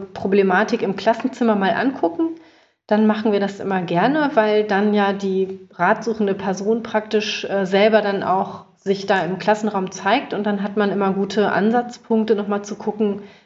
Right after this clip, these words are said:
wo was verändert werden kann. Also man sieht dann ja das Kind in der Interaktion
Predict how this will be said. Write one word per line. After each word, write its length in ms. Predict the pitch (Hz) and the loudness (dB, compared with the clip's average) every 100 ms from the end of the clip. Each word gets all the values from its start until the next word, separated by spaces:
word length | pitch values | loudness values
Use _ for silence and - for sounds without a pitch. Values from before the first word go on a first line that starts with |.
| _ | _
wo 160 | 208 | 0
was 200 | 202 202 | 2 -2
verändert 400 | - 156 185 180 | -4 0 -2 -2
werden 240 | 180 170 175 | -6 -6 -6
kann. 260 | - 165 | -6 -2
Also 200 | 165 170 | 0 0
man 180 | 170 170 | -2 -2
sieht 180 | 165 170 | -2 -4
dann 160 | 185 180 | -4 -2
ja 140 | 175 | -2
das 240 | 175 - | -4 -8
Kind 280 | - 220 226 | -2 0 0
in 120 | - 185 | -2 -4
der 260 | 180 - | -6 -4
Interaktion 840 | 190 190 185 - - 180 180 180 | -4 -4 -4 -8 -10 -6 -4 -4